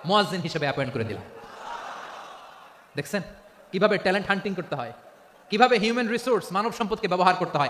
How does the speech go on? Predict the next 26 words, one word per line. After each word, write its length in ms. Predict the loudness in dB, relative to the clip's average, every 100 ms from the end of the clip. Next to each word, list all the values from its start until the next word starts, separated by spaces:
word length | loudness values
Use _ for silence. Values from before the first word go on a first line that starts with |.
| -2
আসছিল 420 | 0 0 0 4 4
আজানকে 360 | 6 2 0
ভেঙাইতে, 360 | 0 2 0 -2 -10 -16 -20 -20 -20 -20 -20 -20 -10 -6
আসছিল 320 | -4 0 2
কেন? 200 | 2 0 -2 -10 -18 -20 -20 -20 -20 -14 -2
আজানকে 380 | 0 2 2
ব্যঙ্গ 240 | 4 6 4
করার 200 | 4 2
জন্য, 240 | 2 -8 -12 -16 -20 -20 -6
বিকৃত 320 | 0 2 2 2
করার 260 | 4 4
জন্য। 200 | 2 -2
আজানকে 420 | 2 2 2 2
বিকৃ-, 340 | 0 0 -2 -4
বিকৃত 300 | -2 0 0
করতে 320 | 0 0 0
যে 400 | 2 6 6 4 -2
ইসলামের 380 | 0 2 2 2 -2 -14 2
সবচেয়ে 340 | 4 4 2
শ্রেষ্ঠ 260 | 2 2 2
মসজিদের 360 | 0 0 -2 2
মুয়াজ্জিন 340 | 2 2 0
হয়ে 160 | 0 0
গেল, 140 | -2
পড়েন 140 | -4 -6
সুবহানাল্লাহ। 480 | -4 -4 -4 -8